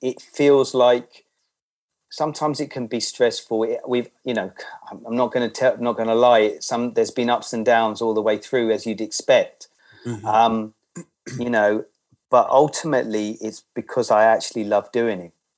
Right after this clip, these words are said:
Speaker 1: And it goes back to my early appreciation of, of parties, of jams, of, of, of being in an environment where there's music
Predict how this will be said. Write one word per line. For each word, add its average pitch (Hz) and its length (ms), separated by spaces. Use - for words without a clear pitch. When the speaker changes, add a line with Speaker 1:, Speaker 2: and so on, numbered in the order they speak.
Speaker 1:
And 107 340
it 117 180
goes 120 280
back 117 320
to 107 560
my 110 320
early 113 320
appreciation 110 840
of, 104 280
of 110 240
parties, 110 560
of 101 160
jams, 104 800
of, 107 300
of, - 220
of 117 220
being 131 380
in 117 100
an 117 140
environment 113 600
where 110 180
there's 107 200
music 107 680